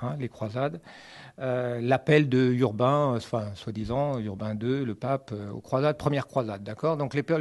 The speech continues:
les croisades, c'est une période extrêmement compliquée. Euh, il faudrait, si vous avez une carte dans la, en tête, vous voyez un petit peu qu'on est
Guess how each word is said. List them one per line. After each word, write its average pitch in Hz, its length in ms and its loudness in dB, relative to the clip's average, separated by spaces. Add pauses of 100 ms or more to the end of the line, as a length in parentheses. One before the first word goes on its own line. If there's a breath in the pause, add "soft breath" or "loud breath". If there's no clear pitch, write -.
les 165 180 -2
croisades, 185 520 6 (600 loud breath)
c'est - 120 -16
une 139 120 4
période 160 320 8
extrêmement 185 440 4
compliquée. 165 640 2 (920 loud breath)
Euh, 139 580 6
il 135 80 0
faudrait, 151 360 2
si - 200 -8
vous 143 160 -2
avez 147 160 2
une 143 140 2
carte 151 380 4
dans 135 280 2
la, 139 120 0 (120)
en 143 240 -2
tête, 156 300 2
vous 123 500 -6
voyez 135 300 2
un 131 80 2
petit 131 160 -8
peu 165 160 0
qu'on 139 260 -4
est 120 640 -4